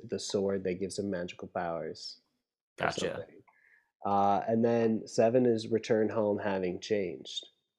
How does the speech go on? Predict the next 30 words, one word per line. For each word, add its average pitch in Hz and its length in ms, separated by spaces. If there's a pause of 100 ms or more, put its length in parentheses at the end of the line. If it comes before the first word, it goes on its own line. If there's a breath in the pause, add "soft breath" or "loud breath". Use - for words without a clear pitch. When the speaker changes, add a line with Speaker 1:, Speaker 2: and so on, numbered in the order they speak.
(520)
Speaker 1:
So 120 220
Speaker 2:
Mm-hmm. 131 160
Speaker 1:
the 131 100
return 131 440
home 131 220
can 123 340
be 110 400 (100)
physical, 139 600
like, 120 280
"Oh, 117 220
look, 110 400 (140)
the, 101 400 (560)
the 120 140
prince 120 360
now 120 220
has 117 260
the 101 80
princess." 80 720 (440)
Speaker 2:
Mm-hmm. 95 200 (520)
Speaker 1:
Or 139 220
it 127 80
could 139 220
be 113 80
mental. 104 600 (200)
So 107 720 (220)
that's 123 360
where 117 280
stories 104 420
get 104 220
more 104 500